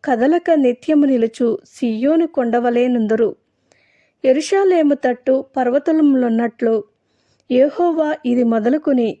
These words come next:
నిత్యము తన ప్రజల చుట్టూ ఉండును. నీతిమంతులు పాపము చేయుటకు తమ చేతులు చాపకుండునట్లు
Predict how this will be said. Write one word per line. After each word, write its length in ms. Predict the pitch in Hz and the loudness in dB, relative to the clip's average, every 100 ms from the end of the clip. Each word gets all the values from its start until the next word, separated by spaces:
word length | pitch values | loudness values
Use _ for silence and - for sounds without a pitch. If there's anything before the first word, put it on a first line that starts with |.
| 226 | -4
నిత్యము 520 | 233 - - 330 320 | -4 -4 -2 0 0
తన 240 | 302 269 | -2 -4
ప్రజల 420 | 233 - 220 262 294 | -2 -2 -2 -2 -4
చుట్టూ 420 | - 247 - 240 | -4 -8 -2 -2
ఉండును. 480 | 240 214 226 226 - _ _ _ _ _ _ _ _ _ | -2 -2 -2 -2 -6 _ _ _ _ _ _ _ _ _
నీతిమంతులు 840 | 254 294 349 370 359 277 262 240 247 - | 0 2 0 0 2 2 2 0 0 -4
పాపము 380 | 240 233 269 311 | -4 -2 0 0
చేయుటకు 880 | 302 - 240 226 247 247 - 220 - _ _ _ _ - | 0 -2 -2 -2 -2 -4 0 -2 -2 _ _ _ _ -4
తమ 120 | 262 254 | 0 0
చేతులు 640 | 247 - 247 269 320 330 | -2 0 0 2 0 0
చాపకుండునట్లు 1120 | 311 285 226 269 269 254 247 233 220 214 202 | -2 -6 -4 -4 -2 0 0 -2 -2 -2 -2